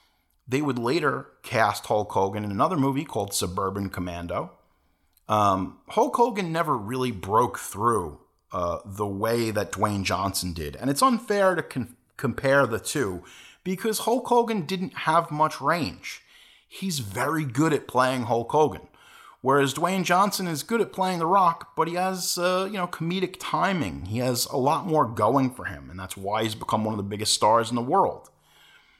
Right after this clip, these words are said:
It's unfair to even compare John Cena to Hulk Hogan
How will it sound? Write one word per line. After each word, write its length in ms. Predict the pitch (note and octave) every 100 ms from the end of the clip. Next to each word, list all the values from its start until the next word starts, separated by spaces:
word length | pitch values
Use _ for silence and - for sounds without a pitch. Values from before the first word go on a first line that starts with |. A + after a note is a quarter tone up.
| _ _ _ _ _ _ _ -
It's 200 | - B2+ -
unfair 560 | E3+ F#3 - E3 D#3+
to 140 | D3 C#3+
even 240 | C3+ C#3
compare 460 | B2+ A#2 B2 A2+ G#2+
John 340 | G#2+ G2+ G2
Cena 420 | - C#3+ D3+ C3+ G#2
to 100 | F2
Hulk 320 | F#2 F2+ -
Hogan 380 | D2 - -